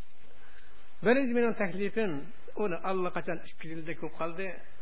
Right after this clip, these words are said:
Mush masjid kirgan vaqtida biz nihayat to'xtamliq bilan Allohga o'zimizni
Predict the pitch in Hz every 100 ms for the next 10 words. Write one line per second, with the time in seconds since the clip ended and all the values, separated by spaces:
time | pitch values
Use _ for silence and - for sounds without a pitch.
0 | - - - - - 196 160 156 - -
1 | - 190 196 - - 190 185 185 175 -
2 | 165 190 165 135 135 123 - - - -
3 | - - - - - - 165 180 180 170
4 | - 131 117 - - - - - - -
5 | - - - - - - - - - -
6 | - - - - - - - - - -
7 | - - - - 208 208 233 247 254 240
8 | 226 170 110 - - - - - - -
9 | - - - - 202 226 233 202 - 214
10 | 196 208 214 214